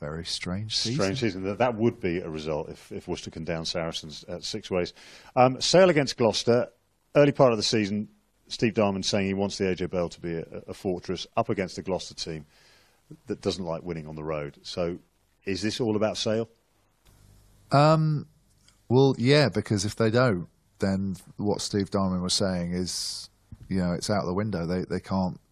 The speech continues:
Speaker 1: then regather that. You know, they lost a game they should have, they'll, they'll think they should have won against Newcastle, uh, at the A J Bell.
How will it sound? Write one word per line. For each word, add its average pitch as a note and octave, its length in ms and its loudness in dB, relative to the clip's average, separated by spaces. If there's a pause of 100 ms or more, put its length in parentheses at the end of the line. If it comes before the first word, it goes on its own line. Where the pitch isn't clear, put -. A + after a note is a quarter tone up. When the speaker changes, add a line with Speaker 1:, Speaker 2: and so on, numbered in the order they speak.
(200)
Speaker 1:
then F#2 340 -2
regather F#2+ 560 -2
that. E2+ 240 -6 (240)
You F#2+ 440 -8
know, F2 100 -4
they F2+ 100 -2
lost G2+ 500 -2 (140)
a G2 100 -8
game F#2+ 280 -2
they F#2 80 -4
should F#2+ 200 -2
have, E2 160 -6 (300)
they'll, G2+ 220 0
they'll A2 260 0
think F2+ 220 -6
they F2+ 100 -6
should F#2 160 -4
have F2+ 80 -4
won F2+ 140 -4
against F2 320 -8
Newcastle, F#2 640 -6 (260)
uh, E2+ 220 -8
at F2 120 -4
the F2+ 140 0
A F2+ 80 -2
J F2 180 -4
Bell. F#2 300 -4